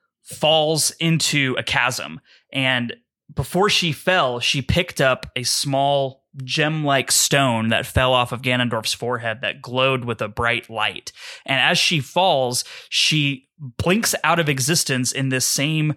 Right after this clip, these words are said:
flash of bright light. And as Link is diving to catch her as she's falling into this bottomless abyss, uh, she blinks out from, uh, from his grip, and Link seems to fall to his death until he is caught by the ghostly hand that was imprisoning Ganondorf.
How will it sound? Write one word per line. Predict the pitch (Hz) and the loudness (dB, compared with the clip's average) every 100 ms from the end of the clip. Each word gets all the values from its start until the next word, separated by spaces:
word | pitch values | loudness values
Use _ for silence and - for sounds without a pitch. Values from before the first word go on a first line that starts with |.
| - _ | -6 _
flash | - 127 135 139 151 | -4 2 2 2 -2
of | 123 | -2
bright | 123 120 - | 0 0 0
light. | 110 110 - - | -2 -2 -2 -8
And | 127 117 | -10 -8
as | 120 123 | -8 -4
Link | 139 165 147 | 0 0 0
is | 120 | -4
diving | 110 135 160 151 143 135 - - | 0 2 2 2 0 -2 -8 -8
to | 143 | -4
catch | - 175 175 - | 0 0 2 2
her | 143 127 | 4 4
as | 123 | 2
she's | - 127 - | 0 -4 -2
falling | 127 131 | 0 0
into | 127 120 | 0 -2
this | 117 | -4
bottomless | 120 123 127 117 110 | 0 0 2 0 -4
abyss, | 113 113 143 120 - - - - | -4 0 2 2 -2 -4 -16 -8
uh, | 123 123 | -4 -2
she | - | -2
blinks | 120 143 151 - | -2 -2 0 2
out | 139 131 | 2 2
from, | - 131 120 117 - | 0 0 2 -2 -4
uh, | 113 107 104 - 135 | -4 -4 -4 -8 -6
from | 139 123 | -4 -2
his | 120 | -4
grip, | 123 131 135 - - - - - | -2 0 0 2 -2 -4 -20 -6
and | 127 120 | -4 0
Link | 135 123 | 0 0
seems | - 143 127 | 0 0 0
to | 120 | -6
fall | - 147 147 | -2 0 2
to | - 131 | 0 -2
his | 120 | -2
death | 151 139 131 | 2 2 2
until | 127 127 147 147 | -2 -2 2 2
he | 139 135 | 2 -2
is | 117 - | -2 -2
caught | - 233 202 - - - - | 0 2 4 2 0 -12 -16
by | 143 147 165 | -4 2 2
the | 160 | 2
ghostly | 139 151 165 - 160 147 | 0 2 2 2 0 0
hand | 110 151 139 123 | 0 0 2 0
that | 117 120 | 0 -2
was | 127 127 | 0 -2
imprisoning | 123 120 143 131 127 120 104 | -2 -2 -2 0 0 -2 -4
Ganondorf. | 110 110 104 85 73 - | -8 -8 -10 -12 -14 -14